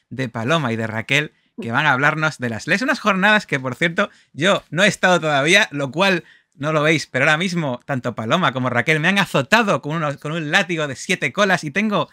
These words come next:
la espalda en carne viva, pero lo, algo que intentaré corregir, intentaré corregir. Este año seguramente no, pero en futuros años. Pero lo primero, daros la bienvenida. Muy buenas, tanto, bueno, primero Paloma. Muy buenas, Paloma, ¿qué tal?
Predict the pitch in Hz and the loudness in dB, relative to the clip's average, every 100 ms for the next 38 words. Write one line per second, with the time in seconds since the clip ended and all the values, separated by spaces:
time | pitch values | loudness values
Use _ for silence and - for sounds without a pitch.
0 | _ 135 123 170 175 143 120 160 143 127 | _ -10 -4 0 0 0 2 0 0 -4
1 | 196 185 - _ _ _ 202 214 196 175 | -4 -6 -10 _ _ _ 4 6 8 6
2 | 147 127 131 127 143 151 151 143 135 135 | 4 2 -6 -4 -2 0 0 -2 -2 -2
3 | 131 139 180 160 - 330 254 - 143 139 | -2 0 2 2 2 0 0 -2 -4 0
4 | 151 170 160 - 180 170 _ _ _ 156 | 2 2 2 2 0 -2 _ _ _ 0
5 | 196 185 196 180 175 170 160 196 226 - | 2 4 4 6 4 4 4 4 2 0
6 | 160 151 151 151 120 127 117 104 - 120 | -2 0 -2 -4 -2 -2 -4 -4 -4 0
7 | 120 113 - _ 135 113 139 214 - - | 0 0 -6 _ -6 0 4 4 2 -6
8 | 127 127 120 120 113 143 190 202 _ - | -6 -4 -4 -4 -4 -2 0 -2 _ -20
9 | _ _ 120 117 117 110 143 175 175 - | _ _ -8 -4 -4 -2 2 2 0 -4
10 | 123 110 110 107 113 107 120 135 127 120 | -6 -4 -4 -4 -2 -2 0 2 2 2
11 | 160 208 - 127 143 147 131 180 175 127 | 0 -4 -10 -8 -6 -6 -6 -6 -6 -4
12 | 190 202 | -4 -4